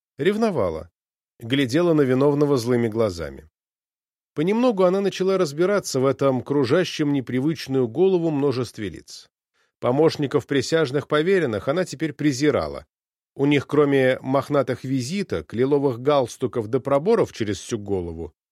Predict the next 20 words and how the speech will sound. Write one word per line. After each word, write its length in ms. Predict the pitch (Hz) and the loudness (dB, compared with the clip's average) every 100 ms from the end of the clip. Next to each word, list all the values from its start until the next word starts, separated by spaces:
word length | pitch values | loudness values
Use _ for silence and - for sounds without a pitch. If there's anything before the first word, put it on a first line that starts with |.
| _ _ | _ _
ничего 380 | 170 175 220 226 | -10 -6 -2 0
не 160 | 170 107 | 2 0
было 180 | 101 | -2
важного 460 | 95 95 87 92 87 | -2 -2 -4 -8 -10
за 160 | 87 92 | -10 -10
душой. 440 | 92 - 92 90 _ _ _ _ _ _ _ _ _ _ _ _ _ _ _ _ - | -10 -10 -12 -12 _ _ _ _ _ _ _ _ _ _ _ _ _ _ _ _ -4
Любовника-резонера 1500 | 180 190 226 208 190 208 196 196 208 240 262 202 147 117 120 | -2 0 0 0 -2 -2 0 0 0 2 2 4 2 2 -2
она 220 | 156 175 208 | -4 -2 0
ненавидела. 760 | 196 170 98 73 78 - 98 _ _ _ _ | 2 0 -2 -10 -16 -18 -20 _ _ _ _
Он 240 | 127 147 156 | 2 2 4
не 80 | 160 | 2
имел 260 | 165 160 | 2 2
права 640 | 127 160 156 147 113 98 | 0 0 2 2 2 -2
сестру 500 | - 127 - 135 139 | -4 -4 -4 -2 0
звать 340 | 98 110 104 - | 0 0 0 -2
Катей, 540 | - 104 92 123 123 _ _ _ _ | -2 -2 -2 -10 -12 _ _ _ _
великого 560 | 120 180 208 185 202 190 | -2 0 0 4 4 6
могола 460 | 190 180 214 190 | 4 2 4 4
великим 420 | 131 135 127 - 110 | 4 4 2 0 0
моголом, 720 | 113 113 123 165 170 165 | 0 2 2 2 2 -2